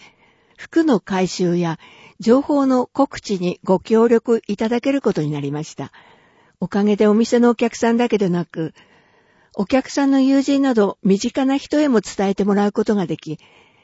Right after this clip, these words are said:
現在、イベント参加者の視野が少しずつ広がってきています。また、私自身が拠点を持たずに活動しているため、お下がり交換会について気軽に話題にできる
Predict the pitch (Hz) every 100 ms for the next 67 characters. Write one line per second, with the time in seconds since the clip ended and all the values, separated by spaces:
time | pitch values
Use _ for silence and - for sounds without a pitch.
0 | _ 175 220 208 170 147 - _ _ _
1 | _ 208 233 240 247 247 240 254 269 220
2 | 202 202 - 294 269 190 196 - 214 233
3 | 247 285 - 208 - - 175 180 180 180
4 | - 170 139 160 - - _ _ _ _
5 | _ - 190 202 - - _ _ _ _
6 | - 208 311 311 302 294 311 254 196 202
7 | 202 240 240 240 247 269 233 196 190 180
8 | 170 180 160 175 170 - 160 156 - _
9 | _ _ _ _ - 208 302 302 294 -
10 | 311 339 320 302 277 233 220 220 208 202
11 | - - _ - 247 214 247 254 262 240
12 | 247 247 254 240 - 185 180 -